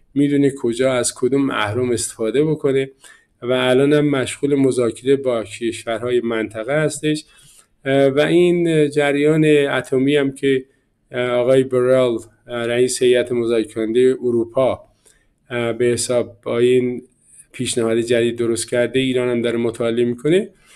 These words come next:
اینم یکی از اون چیزاست که به نظر من ایران داره کار خودشو می‌کنه. اگر شد، اه، مسئله اتمیش هم حل می‌کنه با امریکا، اگر نشدم که هیچ.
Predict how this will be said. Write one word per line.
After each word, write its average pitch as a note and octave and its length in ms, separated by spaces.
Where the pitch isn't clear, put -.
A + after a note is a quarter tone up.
اینم F#3 320
یکی F3 320
از A#2+ 160
اون A#2+ 100
چیزاست A#2 640
که C#3+ 100
به D3 160
نظر C#3 520
من D#3+ 640
ایران D#3 340
داره E3+ 180
کار D3+ 260
خودشو D3+ 360
می‌کنه. E3 640
اگر C3 400
شد، F3+ 480
اه، C#3 300
مسئله C3+ 640
اتمیش B2+ 400
هم B2+ 160
حل C#3+ 180
می‌کنه D#3+ 400
با D3+ 160
امریکا، D3+ 440
اگر B2+ 320
نشدم C3 640
که D3+ 140
هیچ. C3+ 340